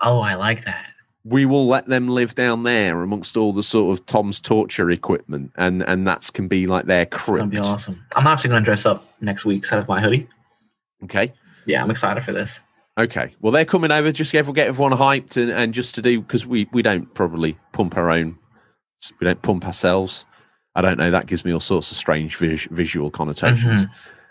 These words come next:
Speaker 2: I, I pump myself regular. Do you know what? Keeps you regular. Uh, you know, it, uh, uh, uh, yeah.
Speaker 1: Listen,
Speaker 2: Uh,
Speaker 1: you gotta feel good about yourself, man. You know, you have to.
Speaker 2: Whitney Houston, possibly
Speaker 1: Pump
Speaker 2: the,
Speaker 1: it up.
Speaker 2: the twenty-first century's greatest philosopher.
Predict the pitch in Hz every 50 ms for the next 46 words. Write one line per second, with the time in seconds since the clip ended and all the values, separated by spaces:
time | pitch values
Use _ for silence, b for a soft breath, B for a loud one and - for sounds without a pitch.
0 | B B - 120 135 143 - - 117 127 147 147 - 123 98 - - 80 - -
1 | 87 73 69 - - 76 76 71 76 71 65 65 82 - 95 85 85 87 82 76
2 | 73 78 76 - - - 90 80 - - 82 76 71 73 - - 67 67 64 -
3 | _ _ - 87 87 67 87 80 73 73 - - - _ _ _ - - - -
4 | - - 78 76 73 69 69 69 78 - _ - 73 71 69 67 69 69 - _
5 | _ _ _ _ - - 73 71 67 67 - _ _ _ _ _ _ - 80 71
6 | 67 64 64 - _ _ _ _ _ _ _ - - 127 - - 113 113 117 131
7 | 135 131 131 131 117 131 127 127 123 113 98 107 - - 123 123 123 - 95 90
8 | 90 95 - - - 101 101 101 101 120 127 104 110 123 131 127 - 104 92 -
9 | _ _ _ _ _ _ _ _ - 92 104 101 - 110 104 - 113 120 120 -
10 | - - 67 - _ _ _ _ _ - - 131 127 - - 120 107 117 113 113
11 | 104 - - 120 107 110 123 151 139 - - - 120 110 - - 143 143 139 131
12 | 131 123 107 - 131 120 117 113 - - 117 110 92 - - 107 - - 110 113
13 | 113 120 120 - 110 - - - 80 73 71 - - - - - 101 104